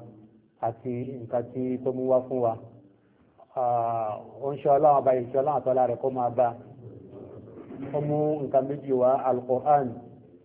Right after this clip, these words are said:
àti Sunna òṣìṣẹ́ ńlá Muhammad sallallahu alaihi wa sallam. Al-Qur'an Suratu Najm sọ pé ní, "وما ينطق عن الهوى إن هو إلا وحي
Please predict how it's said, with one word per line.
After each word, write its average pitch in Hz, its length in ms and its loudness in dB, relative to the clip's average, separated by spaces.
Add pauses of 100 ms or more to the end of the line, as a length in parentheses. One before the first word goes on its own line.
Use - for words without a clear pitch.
(540)
àti 131 300 -6 (400)
Sunna 135 560 -4
òṣìṣẹ́ 117 300 -6
ńlá 131 160 2
Muhammad 123 520 -4 (800)
sallallahu 123 400 4
alaihi 113 300 2
wa 110 140 -4
sallam. 127 360 0 (760)
Al-Qur'an 127 520 2
Suratu 135 320 0
Najm 127 320 -4
sọ 120 100 -6 (140)
pé 127 100 2
ní, 123 280 -4 (560)
"وما 123 260 -2
ينطق 135 460 0
عن 127 120 4
الهوى 123 500 2 (640)
إن 120 160 -8
هو 123 220 -2
إلا 120 360 0
وحي 117 340 0